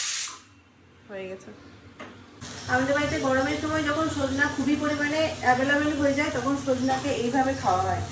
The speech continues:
এমনিতে সজনার তরকারি খেতে সবাই খুব ভালোবাসে, আমরাও খুব ভালোবাসি। আর যখন খুবই বেশি হয়ে যায়, চারিদিকে ছড়াছড়ি করে, কম দামে পাওয়া যায়, তখন এরকমভাবে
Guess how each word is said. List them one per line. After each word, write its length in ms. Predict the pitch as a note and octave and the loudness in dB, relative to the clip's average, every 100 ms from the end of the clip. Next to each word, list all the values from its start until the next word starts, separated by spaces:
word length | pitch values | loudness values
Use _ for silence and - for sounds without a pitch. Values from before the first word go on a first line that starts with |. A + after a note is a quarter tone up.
| - - | -8 -6
এমনিতে 340 | A#3 A#3+ B3+ D4 | 0 0 0 0
সজনার 300 | C#4+ C#4 D4 | 0 0 0
তরকারি 300 | D4 C#4+ D4+ | 2 2 0
খেতে 240 | D4+ D4 | 0 -2
সবাই 300 | C#4+ C4+ B3 B3 | 0 2 2 2
খুব 120 | C#4 | -2
ভালোবাসে, 460 | B3 A#3 A#3 A3+ B3+ | -2 -2 -2 -2 -2
আমরাও 280 | G3 G#3 B3 | -2 -2 -2
খুব 200 | C#4 A#3+ | -4 -6
ভালোবাসি। 460 | A3+ G#3 G3 F#3+ C#4+ E4+ - - - | -4 -2 -2 -2 -6 -8 -10 -10 2
আর 300 | F#3 G3+ G3 F#3+ | 6 8 8 4
যখন 300 | G3+ G#3+ C#4 C#4 | 0 2 2 2
খুবই 300 | - C4+ D4+ | -2 6 8
বেশি 340 | F4 F4+ F4+ G4 | 8 6 6 6
হয়ে 260 | F4+ E4 F4 | 8 8 8
যায়, 220 | F#4 C5 - - | 6 4 0 2
চারিদিকে 360 | B3+ C4 C#4+ D4 | 2 2 -2 0
ছড়াছড়ি 420 | B3 A#3 A#3 D4 | 2 4 4 4
করে, 240 | C#4+ C#4+ C#4+ | 6 4 6
কম 220 | C#4 A#3+ | 2 2
দামে 200 | A#3+ B3+ B3+ | 2 2 4
পাওয়া 240 | A#3 A3+ | 4 6
যায়, 140 | B3 D#4 | 6 4
তখন 220 | A#3 A#3+ B3+ | 2 0 0
এরকমভাবে 540 | F#3+ A3+ A#3 A#3+ A3+ | 4 6 6 4 4